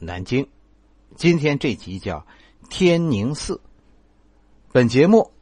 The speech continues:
由西云果蔬粉赞助播出。为了健康，大家跟着掌柜，咱们一起走北京。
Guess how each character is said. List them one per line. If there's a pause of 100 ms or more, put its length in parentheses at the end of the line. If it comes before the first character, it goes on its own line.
(140)
由
西
云
果
蔬
粉 (300)
赞
助
播
出。 (560)
为
了
健
康， (200)
大
家
跟
着
掌
柜， (220)
咱
们
一
起 (240)
走
北
京。